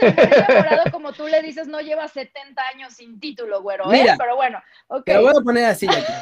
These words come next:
Speaker 1: <laughs>
Speaker 2: Yo soy uno de los cinco hombres más fieles en todo el mundo,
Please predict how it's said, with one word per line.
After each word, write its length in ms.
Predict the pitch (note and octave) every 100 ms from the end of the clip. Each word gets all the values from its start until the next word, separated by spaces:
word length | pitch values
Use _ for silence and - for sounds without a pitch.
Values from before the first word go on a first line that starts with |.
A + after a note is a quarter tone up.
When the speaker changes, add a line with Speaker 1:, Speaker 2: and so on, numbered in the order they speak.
| E5+ -
Speaker 1:
<laughs> 1300 | A#4+ - G4+ - C#4 C#4+ - B3 - - - _ _
Speaker 2:
Yo 280 | G#3+ B3+ D4
soy 180 | D4 C4
uno 140 | C4
de 80 | A#3
los 160 | G3+ F3+
cinco 400 | A#3+ C4+ C4 B3
hombres 320 | A#3+ A#3+ A3+
más 460 | G#3 G3+ A3+ A3 -
fieles 400 | A3 A3 A#3 G#3+
en 240 | F3+ E3
todo 320 | - G3+ G3+ G3
el 80 |
mundo, 440 | G3 G#3+ G#3 C#3+